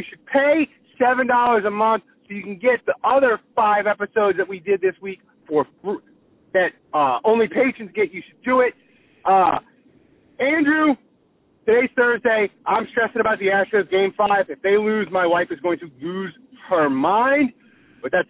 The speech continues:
not here or there. Today we're gonna talk about the Saints. You brought up an interesting topic when we were trying to figure out what to talk about on Thursday. You brought up, let's talk about Deonte Harris and his fumbling issues, uh, with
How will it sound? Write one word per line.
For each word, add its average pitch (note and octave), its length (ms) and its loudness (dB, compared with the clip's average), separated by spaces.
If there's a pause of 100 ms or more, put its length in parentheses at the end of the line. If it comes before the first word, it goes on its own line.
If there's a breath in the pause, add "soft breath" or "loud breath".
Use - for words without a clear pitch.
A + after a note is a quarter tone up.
not D#3+ 160 -2
here E3 220 2
or - 20 0
there. C4+ 400 2 (680 soft breath)
Today B3 200 4
we're D4 200 0
gonna C#4 80 2
talk C4+ 160 -2
about C4+ 180 2
the A#3 80 -6 (100)
Saints. C4 320 0 (440)
You B3+ 160 2
brought F#4+ 180 4
up B3 120 0
an B3 100 4
interesting - 340 -8
topic A#3 400 -2
when F#3 80 -2
we F3 60 -2
were E3+ 60 -4
trying G3 180 -2
to F#3+ 80 -6
figure F#3+ 220 -2
out D#3+ 140 2
what F#3 200 0
to - 160 -20
talk F#3+ 220 -2
about D#3 320 -2
on C#3+ 200 -8 (140)
Thursday. D3 720 0 (440 soft breath)
You A#3+ 100 -6
brought C#4 240 0
up, B3+ 200 0
let's B3 240 -2
talk C4+ 220 0
about A3+ 260 -2
Deonte G#3+ 480 -2
Harris G3 440 0 (100)
and D#3+ 100 -12
his F#3+ 200 -4 (220)
fumbling G3 500 0
issues, F3 580 -8 (520 soft breath)
uh, C3+ 440 2 (100)
with F3+ 200 -2